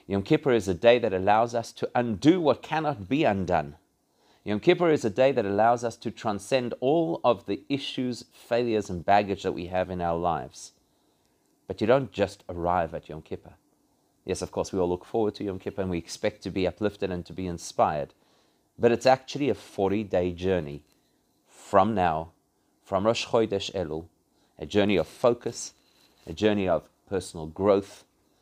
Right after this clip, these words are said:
a journey of introspection, so that we can actually benefit to the greatest extent from the Rosh Hashanah and ultimately Yom Kippur experiences.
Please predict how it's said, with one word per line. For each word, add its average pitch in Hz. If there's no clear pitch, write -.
a 95
journey 101
of 87
introspection, 95
so -
that 95
we 98
can 92
actually 87
benefit 127
to 110
the 95
greatest 117
extent 95
from 90
the 87
Rosh 90
Hashanah 107
and 92
ultimately 92
Yom 85
Kippur 82
experiences. -